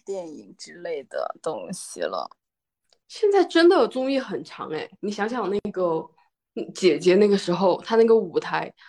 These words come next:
Speaker 2: 如果你不看纯享版的话，应该有三个小时哎。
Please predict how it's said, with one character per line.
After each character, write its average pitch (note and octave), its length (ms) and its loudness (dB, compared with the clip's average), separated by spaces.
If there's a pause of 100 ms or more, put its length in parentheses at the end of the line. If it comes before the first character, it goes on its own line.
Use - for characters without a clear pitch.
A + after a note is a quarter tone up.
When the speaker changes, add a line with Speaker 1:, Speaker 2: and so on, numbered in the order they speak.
(140)
Speaker 2:
如 A3 100 -4
果 C4 100 6
你 A3+ 80 4
不 F3 140 -6
看 A3+ 180 0
纯 F3 220 -2
享 F#3+ 180 -4
版 F#3 160 -4
的 E3 80 -8
话， F3 220 -2
应 F#3+ 80 -2
该 A#3 140 -2
有 F3 80 -2
三 G#3 320 -4
个 A#3+ 80 0
小 - 180 -8
时 - 200 -12
哎。 - 160 -18